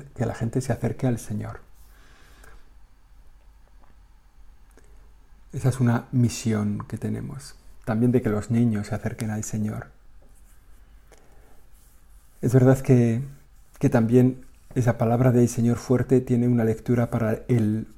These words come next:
el hoy de nuestra iglesia, el momento actual de nuestra iglesia. "Dejad que los niños se acerquen a mí y no se lo impidáis". A veces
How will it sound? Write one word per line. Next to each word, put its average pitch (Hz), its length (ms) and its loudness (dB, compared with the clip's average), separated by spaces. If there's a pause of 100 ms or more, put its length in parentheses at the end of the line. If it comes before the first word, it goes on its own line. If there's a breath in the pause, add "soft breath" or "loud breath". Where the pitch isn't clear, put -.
(120)
el 117 180 0
hoy 120 380 2 (320)
de 113 80 -2
nuestra 110 400 -4
iglesia, 113 420 0
el 110 60 -2
momento 113 340 0
actual 113 380 0
de 110 80 -2
nuestra 107 340 -4
iglesia. 117 520 -4 (920 soft breath)
"Dejad 123 320 -2
que - 160 0
los 117 200 0
niños 127 260 2
se 120 100 -6
acerquen 131 400 -2
a 113 80 0
mí 135 280 0
y 135 80 -4
no 117 140 -2
se 120 140 -6
lo 110 80 -4
impidáis". 110 600 -6 (1200 soft breath)
A 120 60 -2
veces 120 460 2